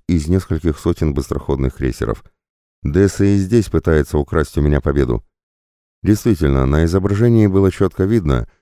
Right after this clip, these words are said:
как пятьсот кораблей «Северян» подходят к искомому сектору с другого направления. Новоприбывшие, похоже, в свою очередь, также охотились на Василькова и императора Ван Мина и уже заметили яшмовые крейсера своих соперников.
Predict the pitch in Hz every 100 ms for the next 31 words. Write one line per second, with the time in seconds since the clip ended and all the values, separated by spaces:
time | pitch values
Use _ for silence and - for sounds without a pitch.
0 | - 82 - 82 - 95 - 85 82 87
1 | 80 80 82 95 87 78 - 85 82 76
2 | - 80 - 82 80 76 - 92 - 78
3 | 71 69 71 76 76 73 67 69 76 71
4 | 58 50 50 - _ _ _ _ _ -
5 | 69 67 69 69 87 78 69 64 62 -
6 | - 78 73 69 78 76 78 - 95 76
7 | 69 - - 104 76 69 67 82 80 69
8 | - 69 67 73 - 87 82 76 - 76
9 | 76 78 73 73 76 85 90 82 64 -
10 | _ _ _ _ 95 101 104 123 113 113
11 | 110 107 98 95 92 92 82 78 78 -
12 | 76 - 80 85 - 69 - - 64 58
13 | - -